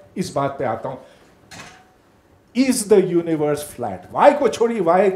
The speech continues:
की बात मैं बाद में करूँगा। Is the universe flat? Flat साबित करने के लिए तो फिर मुझे ये triangle सारे नापने पड़ेंगे, या ये कि किसी को भेजूं कि वो जिस तरह मैंने किया ना, left right करके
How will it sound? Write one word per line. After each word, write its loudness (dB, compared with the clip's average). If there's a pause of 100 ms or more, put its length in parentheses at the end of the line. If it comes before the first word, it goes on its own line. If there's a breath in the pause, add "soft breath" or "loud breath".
(120)
की -10
बात -2
मैं -8
बाद -4
में -12
करूँगा। -20 (180)
Is -2
the 4 (100)
universe -2
flat? -14 (1500 soft breath)
Flat -4
साबित -2
करने -2
के 0
लिए -6 (460)
तो 2
फिर 0
मुझे 0 (400)
ये 2
triangle 0
सारे -2
नापने -4
पड़ेंगे, -6 (320)
या 8
ये 8
कि 4
किसी -4
को 2
भेजूं -2
कि 0
वो 2
जिस -10
तरह -2
मैंने -4
किया -4
ना, -6
left -2
right 0
करके -4